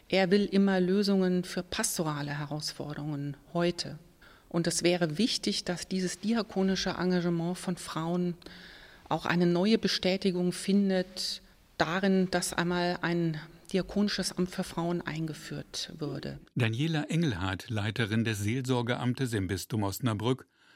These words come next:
Speaker 2: würde ein Diakonat der Frau begrüßen. Doch es geht nicht nur um jene Themen,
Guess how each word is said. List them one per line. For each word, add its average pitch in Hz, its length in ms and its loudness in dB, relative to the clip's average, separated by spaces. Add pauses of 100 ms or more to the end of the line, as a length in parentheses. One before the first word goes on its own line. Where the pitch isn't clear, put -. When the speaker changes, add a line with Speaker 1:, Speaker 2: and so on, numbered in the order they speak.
(140)
Speaker 2:
würde 160 280 2
ein 165 160 0
Diakonat 147 800 0
der 170 100 0
Frau 104 380 -2
begrüßen. 104 680 -2 (600)
Doch 147 160 0
es 143 120 -6
geht 143 280 -2
nicht 139 280 0
nur 123 240 2
um 101 160 0
jene 107 380 0
Themen, 113 460 2